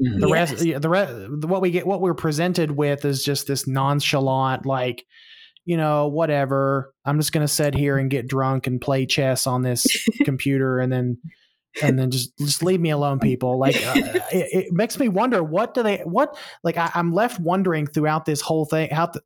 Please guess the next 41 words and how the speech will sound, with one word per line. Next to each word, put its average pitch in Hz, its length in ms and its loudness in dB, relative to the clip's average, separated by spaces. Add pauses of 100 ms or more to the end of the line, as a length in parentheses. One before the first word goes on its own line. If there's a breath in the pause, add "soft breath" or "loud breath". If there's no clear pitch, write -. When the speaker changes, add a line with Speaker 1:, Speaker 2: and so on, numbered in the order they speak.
Speaker 2:
throughout 170 240 2
this 160 120 -2
whole 143 160 0
movie, 151 300 2
what 165 340 -2
do 214 60 0
they 190 160 2
actually 170 540 -2
do 135 380 -2
Speaker 3:
Yes. 233 680 0
Speaker 2:
out - 260 0
there 190 140 4
in 175 80 0
the 165 80 -2
middle 165 240 2
of 151 100 -2
nowhere? 151 540 0 (540 loud breath)
Um, 143 600 0 (1120)
maybe 160 260 2
the 151 80 0
prequel 160 600 -2 (100)
explains 156 480 -2
that, 156 240 0
but 151 100 0
I 151 60 2
don't 220 220 -2
think 180 160 -2
that 147 100 -2
they 143 120 0
explained 127 380 -2
it 117 80 -2
very 123 200 0
well, 120 200 0
what 143 240 -2
they're - 220 -2
actually 143 540 -2
out 135 260 -2
there 131 200 -2
trying 123 480 -4
to 127 100 -4
do. - 140 -12